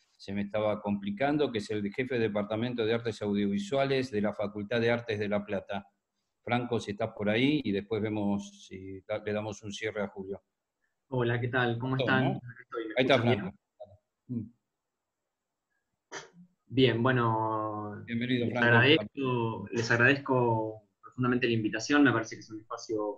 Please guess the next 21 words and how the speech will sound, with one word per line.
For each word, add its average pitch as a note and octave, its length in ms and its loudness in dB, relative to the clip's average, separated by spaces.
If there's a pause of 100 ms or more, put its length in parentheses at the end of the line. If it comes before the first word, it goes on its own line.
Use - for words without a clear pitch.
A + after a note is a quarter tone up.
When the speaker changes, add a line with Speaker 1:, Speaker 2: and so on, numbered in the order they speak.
Speaker 2:
fundamental G#2 580 -2
este, C3 280 -2
y G2 40 -6
espero G#2 360 -4
que, F#2+ 300 -12 (680)
que - 80 -4
se - 140 -6
repita. D3 500 8
También C3 360 8
me, B2 320 4
me A2 360 -2
interesa, A2 800 -2 (340)
este, F#2+ 400 -14 (220)
específicamente A2 960 -6
poder G#2 300 -2
continuar A2 680 4
con A2 160 0
estos A2+ 240 -6
vínculos A2+ 840 2
y F#2+ 80 -20
con F#2 340 -20